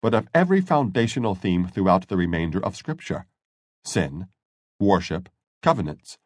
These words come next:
redemption, and even the type or foreshadowing of the Savior to come.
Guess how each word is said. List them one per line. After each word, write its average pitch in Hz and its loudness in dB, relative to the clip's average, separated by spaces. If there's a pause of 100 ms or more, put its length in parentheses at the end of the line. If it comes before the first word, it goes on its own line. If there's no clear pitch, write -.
(220)
redemption, 139 0 (500)
and 113 4
even 190 2
the 175 -2
type 92 0 (240)
or 120 4
foreshadowing 90 0 (360)
of 101 4
the 98 0
Savior 92 -2
to - -8
come. 95 -6